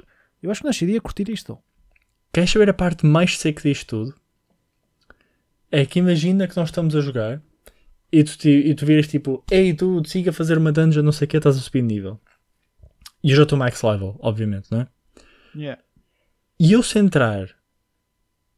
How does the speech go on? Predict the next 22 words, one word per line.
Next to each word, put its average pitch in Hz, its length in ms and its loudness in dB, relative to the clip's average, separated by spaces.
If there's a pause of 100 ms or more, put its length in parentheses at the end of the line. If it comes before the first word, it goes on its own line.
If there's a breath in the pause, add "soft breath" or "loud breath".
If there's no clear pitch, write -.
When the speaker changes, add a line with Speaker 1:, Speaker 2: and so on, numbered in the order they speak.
(280)
Speaker 2:
numa 185 500 6
dungeon 131 440 2
contigo, 117 580 -4 (220)
o 147 60 2
meu 151 180 8
nível 143 320 2
dez 120 460 -2
e 139 100 0
eu 127 100 4
fico 156 280 -2
com 151 120 0
as 131 100 2
habilidades 131 520 0
daquele 143 400 4
nível, 143 300 2
tipo, 143 220 -6
que - 60 -18
tá 135 140 2
capped - 340 -4
para 131 120 -4
aquele 120 180 -6
nível. 101 360 -8